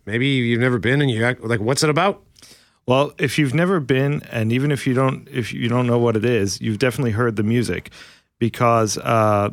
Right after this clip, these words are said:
Speaker 2: the music for the Nutcracker has been, uh, used in media, movies, T V shows, commercials, uh, around this time of year to sell it. It's synonymous with Christmas. It's synonymous with the holidays around this time of year.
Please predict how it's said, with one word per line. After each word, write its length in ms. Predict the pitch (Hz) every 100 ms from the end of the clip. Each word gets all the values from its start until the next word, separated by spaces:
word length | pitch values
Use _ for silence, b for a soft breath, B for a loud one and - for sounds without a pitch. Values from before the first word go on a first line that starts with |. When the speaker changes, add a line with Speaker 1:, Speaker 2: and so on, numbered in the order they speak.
| -
Speaker 2:
the 140 | 117
music 380 | 117 143 160 113
for 120 | -
the 80 | 110
Nutcracker 760 | 107 107 - 107 98 110 107 110 B B B B B
has 360 | 131 127 110
been, 500 | 110 131 123 120 113 -
uh, 300 | 113 110 107
used 540 | 113 127 143 135 123
in 340 | 110 117 110 107
media, 520 | 135 139 135 131 127
movies, 720 | 113 120 139 131 135 131 117
T 280 | - - 143
V 200 | 127 127
shows, 440 | - 131 123 120
commercials, 840 | - 123 113 127 127 110 101 95 - B B B B
uh, 280 | - 110 107 -
around 400 | 113 113 123 120
this 180 | 117
time 320 | - 127 113 110
of 140 | 98
year 260 | 120 127 120
to 80 |
sell 320 | 101 - 117 117
it. 120 | -
It's 180 | 117 -
synonymous 760 | 139 127 139 151 123 110 -
with 160 | 104 -
Christmas. 560 | - 131 - 131 117
It's 160 | 98 -
synonymous 640 | 110 113 127 127 123 110
with 140 | 107 95
the 100 | 95
holidays 680 | 85 117 123 127 123 123 117
around 240 | 113 113
this 160 | 113 -
time 240 | 120 110
of 60 | 107
year. 240 | 110 110